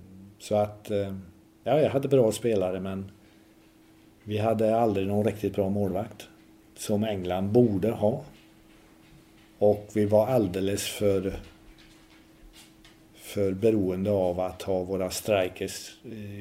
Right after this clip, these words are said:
i bra form. Och det hade vi inte. Michael Owen blev skadad tvåtusenfyra. Om inte tar fel.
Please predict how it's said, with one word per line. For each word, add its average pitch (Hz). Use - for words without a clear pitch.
i 101
bra 98
form. 92
Och 98
det 95
hade 95
vi 92
inte. 95
Michael 101
Owen 92
blev 92
skadad 92
tvåtusenfyra. 95
Om 107
inte 101
tar 95
fel. 92